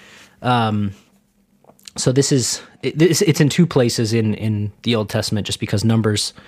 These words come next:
uh, reiterates some things from Exodus. But in Numbers twenty, the people of Israel are grumbling against Moses for taking them out of the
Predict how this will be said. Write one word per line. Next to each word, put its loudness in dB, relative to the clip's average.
uh, -4
reiterates 2
some 0
things -2
from -2
Exodus. -2
But -2
in 4
Numbers 4
twenty, -2
the 2
people 2
of -2
Israel 2
are 0
grumbling 0
against -2
Moses 2
for -2
taking 0
them 2
out -2
of -6
the -2